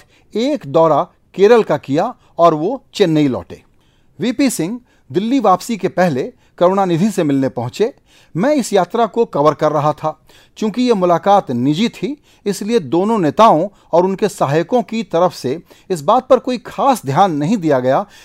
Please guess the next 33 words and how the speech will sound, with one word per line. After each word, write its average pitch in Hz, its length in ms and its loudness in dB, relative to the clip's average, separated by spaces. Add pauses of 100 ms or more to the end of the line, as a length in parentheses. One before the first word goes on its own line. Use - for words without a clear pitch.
कि 202 100 -2
मेरी 202 300 2
मौजूदगी 185 580 0
के 190 220 0
बारे 143 340 0
में 185 240 -4 (220)
कोई 185 160 2
फिक्र 175 360 -2
करे। 85 280 -14 (480)
मुरासोली 220 520 0
मारन 190 340 0
भी 165 120 -4
वहां 165 200 0
मौजूद 147 460 -2
थे, 196 180 -4 (280)
गपशप 165 340 0
का 170 160 2
माहौल 117 340 -2
था। - 280 -20 (680)
बातचीत 175 420 2
के 214 140 4
दौरान 170 520 4 (300)
वीपी 208 340 -2
ने 208 220 -4
केरल 190 440 0
के 165 160 0
सफर, 175 480 0 (280)
रैलियों 175 540 2 (200)
और 147 140 0 (100)
थकान 170 340 2
का 147 180 2
जिक्र 123 280 -4
किया। 92 300 -14